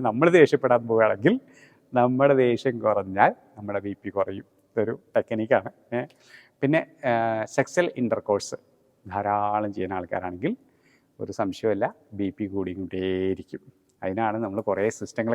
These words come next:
കയ്യിലേക്ക് വെച്ചിട്ടുള്ളത്. ഏ, അതങ്ങനെ വെറുതെ കളയാനുള്ള എനർജി അല്ല, അല്ലെങ്കിൽ വെറുതെ എൻജോയ് ചെയ്യാൻ വേണ്ടിയിട്ടുള്ള ഒന്നല്ല അത്. ഏ,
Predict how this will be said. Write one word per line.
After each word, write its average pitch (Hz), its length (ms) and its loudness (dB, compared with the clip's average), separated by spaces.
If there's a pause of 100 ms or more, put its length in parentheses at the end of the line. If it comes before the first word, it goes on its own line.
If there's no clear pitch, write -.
കയ്യിലേക്ക് 104 280 0
വെച്ചിട്ടുള്ളത്. - 600 -6
ഏ, 113 120 0 (760)
അതങ്ങനെ 120 440 2
വെറുതെ 127 760 6 (520)
കളയാനുള്ള 117 360 4
എനർജി 110 340 -2
അല്ല, 120 160 -2
അല്ലെങ്കിൽ 117 400 -4
വെറുതെ 110 400 -2 (380)
എൻജോയ് 117 300 2
ചെയ്യാൻ 143 220 8
വേണ്ടിയിട്ടുള്ള 127 340 0
ഒന്നല്ല 120 300 2
അത്. 98 200 2 (220)
ഏ, 127 60 4